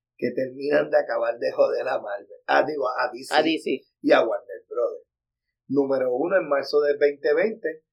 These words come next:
Speaker 1: sucede una pequeña cosa que se llama covid, donde el planeta se encierra
Speaker 2: Porque no tenemos,
Speaker 1: completamente.
Speaker 2: porque no tenemos de otra.
Speaker 1: Los cines están cejados.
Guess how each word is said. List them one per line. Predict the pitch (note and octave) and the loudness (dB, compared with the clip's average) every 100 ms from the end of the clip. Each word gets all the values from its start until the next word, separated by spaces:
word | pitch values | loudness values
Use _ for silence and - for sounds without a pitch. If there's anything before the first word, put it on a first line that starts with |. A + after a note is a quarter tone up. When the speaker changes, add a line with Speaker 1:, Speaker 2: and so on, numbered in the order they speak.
| _ | _
Speaker 1:
sucede | - A#2 C3+ B2+ C3 | -10 -10 -8 -8 -2
una | C#3+ C#3+ | 0 2
pequeña | D3 D3 D3 C#3+ | 0 -2 -4 -2
cosa | D#3+ F#3 F#3 | -2 -4 -6
que | D#3+ | -8
se | - | -8
llama | A2+ C3+ | -6 -2
covid, | D3 C#3 - - _ _ _ _ _ _ _ _ _ _ | 2 2 0 -12 _ _ _ _ _ _ _ _ _ _
donde | A#2 C3+ C3 B2 B2+ C3 | -2 0 -2 -8 -8 -4
el | C#3 B2 | -2 0
planeta | - B2 A#2+ B2 - C#3 | 0 -2 -2 -2 0 0
se | D#3 | 0
encierra | D#3 - D3 - F3+ _ _ _ _ _ _ _ | -2 2 2 2 -8 _ _ _ _ _ _ _
Speaker 2:
Porque | - C3 D3 | 0 8 8
no | C3 | 8
tenemos, | - D#3+ D#3+ | 8 10 10
Speaker 1:
completamente. | F3+ F#3 - F3+ | 10 10 10 8
Speaker 2:
porque | G#3+ F#3 | 10 8
no | F#3 | 10
tenemos | G3 G3+ G#3+ | 10 8 8
de | A3+ | 10
otra. | G3+ D#3+ | 12 12
Speaker 1:
Los | D#3+ D3+ | 12 8
cines | E3 D#3+ D#3+ E3+ F3 | -2 -2 0 2 2
están | - D#3+ | 4 4
cejados. | - F3+ F#3 F3+ - | 6 8 10 10 10